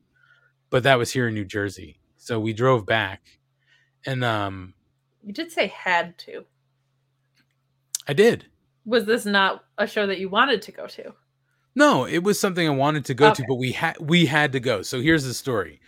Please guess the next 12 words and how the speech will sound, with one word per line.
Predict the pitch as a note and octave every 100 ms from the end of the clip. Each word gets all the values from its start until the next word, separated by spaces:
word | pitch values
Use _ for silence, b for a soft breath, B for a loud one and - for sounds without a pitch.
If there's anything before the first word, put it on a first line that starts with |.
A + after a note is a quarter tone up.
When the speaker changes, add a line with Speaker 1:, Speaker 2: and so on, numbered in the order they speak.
| B B B
Speaker 1:
So | - D3 C3 A#2+ A2+ - _ _ _ _ _ _ _ -
before | B2+ - D#3 F#3
the | F#3+
pandemic, | F3 F#3 E3+ C3 A2 G2 B2 - _ _ G#2
Gina, | A#2 C#3 D3 C3 A#2+ - -
uh, | C3+ A#2+ A2+ -
went, | B2+ G#2+ B2+ B2 A2+ - - _
Gina | - G#3+ G#3
was | D3
part | - D#3+ C#3+
of | -
some | C#3+ C3+ A#2+ G2+